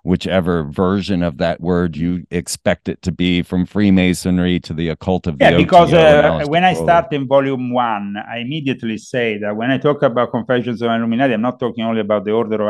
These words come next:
Speaker 2: Adam Weishaupt, though I, I have been part, uh,
Speaker 1: Exactly.
Speaker 2: of it, and I have experiences of it, and I rely, I relay them on my books, in my books.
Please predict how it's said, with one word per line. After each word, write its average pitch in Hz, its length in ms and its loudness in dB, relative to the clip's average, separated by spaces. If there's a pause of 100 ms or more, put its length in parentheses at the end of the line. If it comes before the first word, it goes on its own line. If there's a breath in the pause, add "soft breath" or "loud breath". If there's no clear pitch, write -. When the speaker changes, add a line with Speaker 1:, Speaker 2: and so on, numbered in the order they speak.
Speaker 2:
Adam 101 160 -8
Weishaupt, 104 500 -4
though 123 220 4
I, 117 300 4
I 117 80 0
have 117 180 0
been 110 220 -6
part, 117 420 0
uh, 120 40 0 (100)
Speaker 1:
Exactly. - 80 -6
Speaker 2:
of 113 240 2
it, 113 260 -6
and 110 220 -4
I 104 80 -4
have 104 240 -4
experiences 110 1040 -4
of 104 380 0
it, 101 200 -6
and 95 320 -8
I 98 220 -10
rely, 98 580 -2
I 95 40 -8 (180)
relay 107 280 -2
them 101 300 -4
on 98 220 -6
my 98 80 -4
books, 95 440 -8 (280 soft breath)
in 113 80 -4
my 104 80 0
books. 104 260 -2